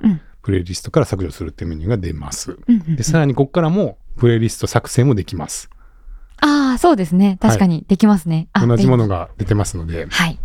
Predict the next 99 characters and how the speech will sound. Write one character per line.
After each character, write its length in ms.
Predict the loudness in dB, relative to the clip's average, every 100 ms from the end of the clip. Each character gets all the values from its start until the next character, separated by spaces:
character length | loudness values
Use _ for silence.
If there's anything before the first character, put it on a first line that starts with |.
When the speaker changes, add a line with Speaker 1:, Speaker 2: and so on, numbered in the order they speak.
| -10 -6
Speaker 2:
は 120 | -2
い。 140 | -2 -2 -4
Speaker 1:
う 60 |
ん。 100 | -4 -6 -20 -2
Speaker 2:
と 80 | 2
い 60 | 2
う 20 |
こ 100 | 0
と 60 |
で、 180 | -2 -4 -2
あ 80 |
り 100 | -2
と 100 | 0
あ 60 | 2
ら 60 | 2
ゆ 60 |
る 60 | 2
ペ 160 | 0 -2
ー 20 |
ジ 100 | -2
か 100 | -2
ら 280 | 0 -2 -4
プ 100 | 0
レ 100 | 2
イ 60 | 2
リ 100 | -2
ス 80 | -4
ト 160 | 0
に 140 | 0 0
追 240 | -2 -2
加 160 | -2 0
削 260 | -2 0
除、 340 | 2 2 2 -8 -18 -18 -20 -6
そ 120 | -2
れ 40 |
か 120 | 0
ら 40 | 0
作 220 | 0 -2
成 300 | 0 0 2
が 260 | -2 -2 -10 -20 -20 -20 -20 -14 -4
で 100 | -2
き 100 | -2
る 40 |
よ 40 | -4
う 20 |
に 60 | -6
な 40 |
っ 40 |
て 180 | -10 -10
き 80 | -8
て 120 | -8
い 80 | -2
て、 280 | 0 0 0
Speaker 1:
う 40 | -2
ん。 160 | -2 -4 -4
Speaker 2:
も 80 | 0
う 20 |
と 100 | 0
に 80 | 0
か 100 | -2
く 80 | -6
こ 160 | -10 -6
う 60 |
聞 180 | -2 -2
い 60 | 0
て 120 | -2
い 100 | 0
て、 180 | -4 -2
こ 140 | 0
れ 100 | 2
を、 260 | 2 2 -2 -20 -20 -20 -20 -20 -20 _ -2
ま 260 | 0 0 -4
あ、 40 |
ち 100 | -6
ょ 20 |
っ 40 | -6
と 80 | -2
プ 60 |
レ 60 | -2
イ 40 |
リ 80 | -2
ス 60 | -4
ト 100 | -6
で 100 | -6
後 160 | -4
に 100 | -4
聞 100 | -4
く 100 | -6
に 80 | -2
入 60 | -2
れ 60 |
て 100 | -2
お 40 | -4
こ 160 | -4
う 40 | -6
と 100 | -4
か、 320 | -4 -4 -4
Speaker 1:
う 60 | -4
ん。 120 | -4